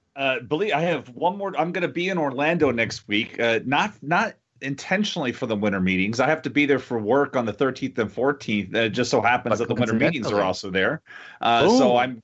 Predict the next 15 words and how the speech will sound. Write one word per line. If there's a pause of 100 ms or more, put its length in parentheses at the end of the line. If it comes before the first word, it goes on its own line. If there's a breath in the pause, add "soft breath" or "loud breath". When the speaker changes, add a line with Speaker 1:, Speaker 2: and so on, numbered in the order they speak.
Speaker 1:
going
down.
I'll
be
there
on,
I'm,
I'm
flying
in
on
Tu-,
this
coming
Tuesday,